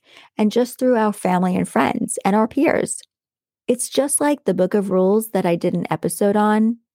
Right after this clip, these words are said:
If you haven't listened to that episode, it's episode fifty-seven, Relationships and Our Book of Rules. It's really good. Go back and listen to it.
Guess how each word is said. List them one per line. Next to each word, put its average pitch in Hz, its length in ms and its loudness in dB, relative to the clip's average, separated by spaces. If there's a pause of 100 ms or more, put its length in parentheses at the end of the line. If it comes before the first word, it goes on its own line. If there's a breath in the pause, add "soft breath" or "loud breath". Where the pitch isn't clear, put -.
(120)
If 208 120 0
you 226 100 2
haven't 254 300 0
listened 220 280 0
to 220 80 0
that 196 220 0
episode, 220 580 0 (220 loud breath)
it's - 160 -2
episode 185 440 -2
fifty-seven, 202 1000 0 (160)
Relationships 180 800 0
and 180 100 2
Our 160 120 2
Book 151 180 -4
of 196 160 0
Rules. 190 460 0 (420)
It's 190 240 -4
really 185 480 0
good. 175 360 2 (280 soft breath)
Go 202 180 2
back 233 240 -2
and 214 80 2
listen 214 240 -2
to - 140 0
it. - 140 0